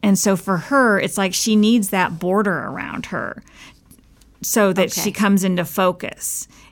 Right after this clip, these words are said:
Speaker 1: And if it's, if it's jilted, like an earthquake and something's lopsided, then she's gonna get snarly.
Speaker 2: Okay,
Speaker 1: It's like
Speaker 2: that
Speaker 1: someone who
Speaker 2: makes
Speaker 1: has low
Speaker 2: sense.
Speaker 1: blood sugar.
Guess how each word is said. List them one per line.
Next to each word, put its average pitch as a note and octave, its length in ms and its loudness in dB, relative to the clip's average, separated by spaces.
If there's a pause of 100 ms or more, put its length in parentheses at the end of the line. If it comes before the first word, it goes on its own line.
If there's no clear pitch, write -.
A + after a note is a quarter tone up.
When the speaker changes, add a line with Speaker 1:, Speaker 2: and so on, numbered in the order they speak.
Speaker 1:
And F#3+ 140 2
if F#3 120 -2
it's, - 460 -4
if F3 160 -4
it's - 220 -4
jilted, G#3 720 -2
like E3 320 -4 (1500)
an G3+ 120 4
earthquake F#3 520 2
and F3 180 2
something's F3+ 420 -2
lopsided, G3+ 840 -2 (320)
then A3 180 6
she's A3 240 0
gonna F#3+ 200 4
get F3 220 -2
snarly. - 680 -6 (480)
Speaker 2:
Okay, G3+ 260 -2
Speaker 1:
It's - 120 0
like A3 160 6
Speaker 2:
that - 80 0
Speaker 1:
someone A#3 200 4
who A#3 60 6
Speaker 2:
makes G3 140 2
Speaker 1:
has F#3 80 0
low F#3+ 160 4
Speaker 2:
sense. F3+ 80 0
Speaker 1:
blood E3+ 220 0
sugar. - 360 -12